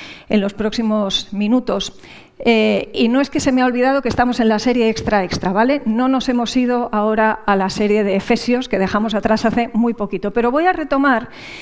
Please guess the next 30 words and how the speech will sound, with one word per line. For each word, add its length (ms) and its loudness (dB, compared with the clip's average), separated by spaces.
ese 240 0
versículo 720 0
en 300 0
Efesios 480 -2
cuatro, 480 -2
que 120 -4
no 120 -4
sé 140 -6
si 380 -2
estáis 680 -2
ahora 340 -2
sí 220 -4
viendo 260 -4
en 60 -8
pantalla, 580 -4
que 140 2
dice: 420 0
"Por 160 2
lo 100 2
cual, 420 0
desechando 640 0
la 120 2
mentira, 600 0
hablad 400 2
verdad, 640 0
cada 260 2
uno 380 -4
con 160 -4
su 120 -6
prójimo". 380 -4